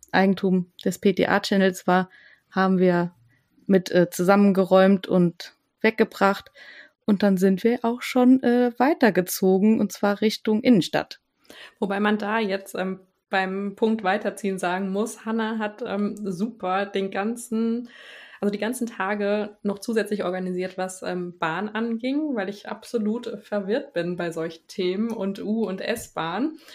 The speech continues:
Speaker 2: Und, äh, so hat Hannah auch uns, äh, wieder die Bahnstrecke zurück, äh, für die Innenstadt rausgesucht.
Speaker 1: War jetzt nicht so schwer, ich hab mir
Speaker 2: Ja.
Speaker 1: einfach die App runtergeladen
Speaker 2: Genau,
Speaker 1: und
Speaker 2: und
Speaker 1: da
Speaker 2: das Ding war ja einfach, ich hab mich dann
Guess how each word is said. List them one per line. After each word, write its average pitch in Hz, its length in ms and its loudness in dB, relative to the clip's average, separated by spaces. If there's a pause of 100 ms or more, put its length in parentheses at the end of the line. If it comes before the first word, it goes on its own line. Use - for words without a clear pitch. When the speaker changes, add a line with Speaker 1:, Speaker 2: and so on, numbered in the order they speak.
(360)
Speaker 2:
Und, 208 480 0
äh, 208 220 0
so 254 140 2
hat 262 180 -4
Hannah 247 340 -2
auch - 220 -2
uns, 220 400 -6
äh, 208 220 0
wieder 214 140 -2
die 214 120 0
Bahnstrecke 214 920 -4
zurück, 240 300 0
äh, 196 200 2
für 196 100 -8
die 196 120 -4
Innenstadt 214 500 -2
rausgesucht. 175 640 -10 (640)
Speaker 1:
War 185 160 4
jetzt 196 200 0
nicht 214 160 4
so 190 120 0
schwer, 185 360 0
ich - 140 -6
hab 226 140 -2
mir 202 80 0
Speaker 2:
Ja. - 40 -2
Speaker 1:
einfach 196 360 0
die - 240 0
App 180 260 0
runtergeladen 160 800 0
Speaker 2:
Genau, 202 240 6
Speaker 1:
und 175 80 2
Speaker 2:
und - 0 -
Speaker 1:
da 185 80 4
Speaker 2:
das 185 140 0
Ding 262 240 4
war 175 120 2
ja 185 160 0
einfach, 208 280 -4
ich 233 160 -6
hab 214 160 -2
mich 277 180 -6
dann 240 400 -4